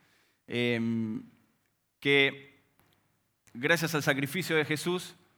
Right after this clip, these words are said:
nosotros podemos formar parte de esas virtudes teologales. ¿Que cuáles son? La fe, la esperanza y el amor. O sea, la esperanza entra dentro de esas tres virtudes teologales que son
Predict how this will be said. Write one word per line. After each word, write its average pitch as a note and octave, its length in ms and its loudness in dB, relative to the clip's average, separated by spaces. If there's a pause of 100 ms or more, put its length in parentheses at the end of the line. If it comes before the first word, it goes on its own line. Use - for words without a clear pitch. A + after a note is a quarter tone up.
(220)
nosotros D3+ 580 -6 (140)
podemos C#3 360 -2
formar C3 360 -2
parte A#2+ 360 0 (140)
de C3 60 -8
esas A#2+ 180 -8
virtudes A#2 380 -6
teologales. A2 340 -6
¿Que C3 120 -10
cuáles G3 220 4
son? A3 300 2
La D3 120 4
fe, C4 500 2 (100)
la B2 100 -4
esperanza G#3 680 -2 (260)
y A2+ 80 -6
el A#2+ 80 0
amor. A2 280 -2
O - 280 -20
sea, C#3+ 80 -2
la D3 60 4
esperanza F3+ 680 -2 (800)
entra D3+ 300 2
dentro D3+ 260 0
de D3 80 0
esas C#3+ 240 -8
tres D#3+ 300 -4 (320)
virtudes C3 560 -6 (260)
teologales D3+ 480 4
que C3 100 -8
son D3 240 -4